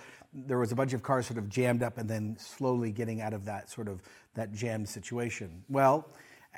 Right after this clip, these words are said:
as I drove by, I suddenly realized what it was. There was a cop car on the side of the road with a construction vehicle. I don't believe the cop car's, uh, lights were on.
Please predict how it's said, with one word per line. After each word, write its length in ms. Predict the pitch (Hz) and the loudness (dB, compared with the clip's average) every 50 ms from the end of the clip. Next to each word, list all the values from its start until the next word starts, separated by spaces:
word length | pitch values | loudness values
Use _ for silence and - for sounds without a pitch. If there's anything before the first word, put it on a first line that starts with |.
| - - | -4 0
as 260 | - - 135 147 139 | 4 4 6 6 8
I 180 | 147 143 139 135 | 8 8 8 8
drove 360 | 123 135 135 131 127 113 - | 6 6 4 4 4 6 8
by, 240 | 156 160 147 131 135 | 10 10 10 8 6
I 20 | |
suddenly 320 | 127 - - 127 127 127 | 2 -2 -2 -2 0 0
realized 380 | 120 117 117 113 113 113 107 - | 0 0 0 0 0 -2 -2 -4
what 100 | 127 127 | -4 -2
it 80 | 127 135 | 2 4
was. 220 | 165 170 135 110 | 6 6 6 6
There 100 | 117 127 | 4 2
was 100 | 120 120 | 2 2
a 40 | 147 | 0
cop 260 | - - 226 233 226 | 0 0 0 0 0
car 320 | - 143 117 110 117 127 - | 2 4 4 4 2 0 2
on 120 | - 120 120 | 2 2 2
the 100 | 117 113 | 2 0
side 460 | - - - 165 151 151 147 147 135 | 0 2 6 8 8 8 8 8 4
of 160 | - - 107 | 0 -6 -6
the 80 | 101 107 | -4 -2
road 360 | 98 101 104 117 143 160 156 - - - - - - - - - | 0 2 4 4 4 4 2 -2 -10 -20 -20 -20 -20 -20 -6 -2
with 180 | 127 120 - | 0 0 0
a 60 | 143 | 0
construction 580 | - - 135 127 - - 208 202 202 - 160 139 | -2 -2 -4 0 4 6 6 6 4 2 -4 -2
vehicle. 460 | 117 113 107 101 98 - - 92 82 78 80 67 - - | -2 -2 -2 -4 -4 -6 -8 -8 -8 -10 -18 -20 -16 -4
I 120 | - 117 123 | 0 4 6
don't 200 | 131 147 151 143 | 6 6 6 4
believe 240 | 131 139 139 147 139 | 2 2 2 2 2
the 100 | 131 135 | 0 -2
cop 320 | - - 151 147 143 - | 0 2 0 0 0 -2
car's, 400 | - 143 131 127 120 113 104 - - - | -4 -2 -2 -2 -2 -4 -6 -10 -10 -8
uh, 80 | - 113 | -6 -6
lights 400 | 110 107 110 117 139 135 - - | -2 0 2 0 0 0 -2 0
were 120 | 143 139 | 4 6
on. 200 | 139 151 185 196 | 8 8 6 6